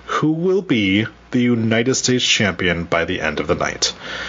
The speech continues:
Will Sheamus retain or just not have a match? Um, or you can choose Mansoor, Mus-, Mustafa Ali, Humberto Carrillo, or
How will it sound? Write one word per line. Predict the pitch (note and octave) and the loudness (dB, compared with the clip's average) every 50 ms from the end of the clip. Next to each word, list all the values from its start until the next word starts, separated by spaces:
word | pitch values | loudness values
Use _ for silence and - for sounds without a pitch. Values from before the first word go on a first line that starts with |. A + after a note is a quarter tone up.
| - - - - - - - - - - - - | -8 -10 -10 -10 -10 -12 -14 -16 -18 -14 -8 -4
Will | F#2+ F#2 F#2 F2+ F2+ F2 F2 F2 - - | 0 0 2 2 2 2 2 0 0 0
Sheamus | - - - A#2 A2+ A2+ G#2+ - - | 0 0 0 0 0 0 0 0 0
retain | A2+ G#2 G2+ - - C#3+ C#3+ C#3+ D3 D3 D3+ D#3 - - - - - | 0 -2 0 0 0 0 2 2 2 2 0 -2 -4 -8 -10 -4 -2
or | G#2+ G#2 G#2 G#2+ G#2 G#2+ G#2+ G#2 G#2 - | 0 2 2 2 2 0 0 -2 -4 -4
just | - - F#2+ - | -2 -2 -2 0
not | - G2 F#2 | 0 -2 -2
have | F#2+ E2+ | -2 0
a | F#2+ | 0
match? | D3+ G3 G3+ F#3+ - - - - - - - - - - - - - - | 0 0 0 0 -2 -2 -4 -4 -6 -10 -20 -20 -20 -20 -20 -20 -10 -4
Um, | G2+ G2+ G2 G2 G2 F#2+ G2 | -2 0 0 2 2 0 0
or | - G#2+ G#2+ A2 A2+ A2+ A2+ A2+ A2+ A2+ G#2+ G2 - - - | 0 0 0 2 2 2 2 2 0 0 -2 -6 -12 -18 -10
you | - A2 F#2+ | -4 -4 -2
can | - G#2+ G2 G2 | 0 0 0 0
choose | F#2+ - - G2 F#2 F#2 F#2 F2+ - - | 0 0 2 2 2 2 2 2 0 0
Mansoor, | F#2+ F2+ E2+ E2 E2 - - - E3 E3+ E3+ F3 F3+ F3+ E3 - - - - - - | 0 -2 -2 -2 -2 -2 0 2 2 2 2 2 0 0 -2 -6 -12 -20 -20 -8 -4
Mus-, | G#2+ G#2 - - - - | -2 0 0 -2 -4 -4
Mustafa | B2+ B2 B2+ - - - - A#2 | -4 -2 -2 -2 -4 -2 0 0
Ali, | G2+ G#2 G#2+ B2 D3 D3+ D3 D3 D3 C#3+ C#3+ - - - - - - | 2 2 2 2 2 0 0 0 0 -2 -6 -14 -20 -20 -16 -6 -4
Humberto | A2+ G#2 B2 B2 A#2+ - C3 | -2 0 0 -2 0 -2 -4
Carrillo, | - - B2+ A2+ A2+ A#2 A#2+ | -2 0 0 2 2 2 0
or | A#2+ - D#3 F#3 G3 G3 G3 E3 | 0 0 0 0 0 0 -2 -2